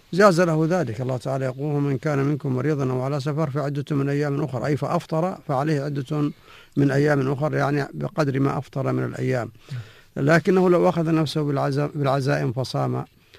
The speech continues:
كان ذلك خيراً له، لأن الله تعالى يقول: "وأن تصوموا خير لكم".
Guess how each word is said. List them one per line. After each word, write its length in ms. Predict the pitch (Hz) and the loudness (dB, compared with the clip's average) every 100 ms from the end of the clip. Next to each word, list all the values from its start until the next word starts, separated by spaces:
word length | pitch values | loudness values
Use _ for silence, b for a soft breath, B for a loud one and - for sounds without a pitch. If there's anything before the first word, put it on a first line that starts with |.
| b - | b -2
كان 180 | 156 | 2
ذلك 400 | 165 165 175 151 | 4 2 0 0
خيراً 280 | 165 156 175 | 0 0 0
له، 220 | 170 175 | 2 2
لأن 240 | 123 147 143 | 0 0 0
الله 220 | 143 151 | 2 0
تعالى 280 | 139 143 143 | 0 -2 0
يقول: 360 | 135 - 160 | -2 -2 -2
"وأن 220 | 160 127 127 | -2 -2 -4
تصوموا 440 | 123 - 156 147 | -6 -2 0 0
خير 220 | 139 143 | -2 -2
لكم". 400 | 147 165 - 110 | -2 -2 -4 -8